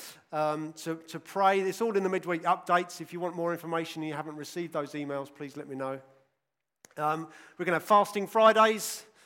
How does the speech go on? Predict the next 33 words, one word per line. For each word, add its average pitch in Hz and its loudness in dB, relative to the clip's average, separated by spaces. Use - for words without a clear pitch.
Fasting 196 0
is 202 -2
not 202 2
a 180 -2
means 180 -2
of 160 -12
twisting 175 -8
God's 156 -4
arm. 156 -4
It's 156 -12
not 170 -6
a 160 -8
bargaining 156 -2
tool, 139 -8
but 131 -10
it 156 -12
is 156 -8
a 147 -4
means 143 -6
to 135 -14
drill 135 -10
deeper 135 -10
in 131 -8
prayer 131 -8
and 117 -12
to 131 -16
seek 123 -14
his 123 -20
face. 120 -14
It 151 -18
helps 170 -10
us 143 -10
focus. - -14